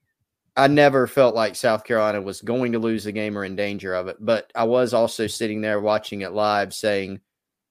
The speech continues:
"They're taking a little while to put this team away," <laughs> you know? And, and you could say that is a concern. You could also say there were some plays in this game where,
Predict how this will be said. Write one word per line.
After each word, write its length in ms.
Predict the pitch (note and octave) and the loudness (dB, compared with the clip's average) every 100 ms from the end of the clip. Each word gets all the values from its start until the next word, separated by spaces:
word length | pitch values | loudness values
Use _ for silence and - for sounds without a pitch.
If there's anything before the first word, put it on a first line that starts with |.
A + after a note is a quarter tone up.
| _ _ _ _ _ _ _ _ _ _ _ _ _ - | _ _ _ _ _ _ _ _ _ _ _ _ _ 0
"They're 160 | B2+ | 0
taking 360 | A#2+ D3 C3+ C3+ | 4 2 4 0
a 60 | A#2 | 2
little 220 | A#2+ A2+ | 2 4
while 200 | A2 G#2 | 4 2
to 80 | F#2+ | -2
put 200 | A2+ - | -6 -6
this 180 | G#2 | -8
team 240 | - A2 F#2+ | -6 -8 -6
away," 380 | F2 F2 F#2 _ | -8 -8 -12 _
<laughs> 40 | |
you 160 | - B2+ | -4 -2
know? 260 | - E3 - - - - - | 2 2 2 -6 -20 -20 2
And, 240 | E3+ E3+ E3+ | 6 6 6
and 340 | D3+ D3+ C#3+ - _ _ _ _ _ | 2 4 2 -4 _ _ _ _ _
you 140 | A#2+ C3 | -10 -2
could 240 | C#3+ C#3+ | 2 2
say 220 | - C#3 | 4 2
that 240 | C3 B2+ B2+ | 6 6 6
is 140 | B2+ | 0
a 60 | A#2+ | -4
concern. 580 | A#2 A2 B2+ G#2+ C#3 D#3+ _ _ _ _ _ - | -8 -6 -4 -4 -4 -10 _ _ _ _ _ -8
You 100 | B2 | -4
could 140 | B2+ | 6
also 300 | B2 C3+ - | 6 6 2
say 340 | A#2 - A2+ A2 | -4 2 2 4
there 160 | A#2 | 2
were 80 | A#2+ | 0
some 180 | A2+ G#2+ | -2 -6
plays 360 | B2+ A#2+ A#2+ A#2 | -4 -2 -2 -4
in 100 | G#2 | -6
this 160 | G#2 | -6
game 400 | A2+ A2+ G#2+ G#2 | -4 -2 -2 -2
where, 380 | G2+ G2 F#2+ - | 0 2 0 -4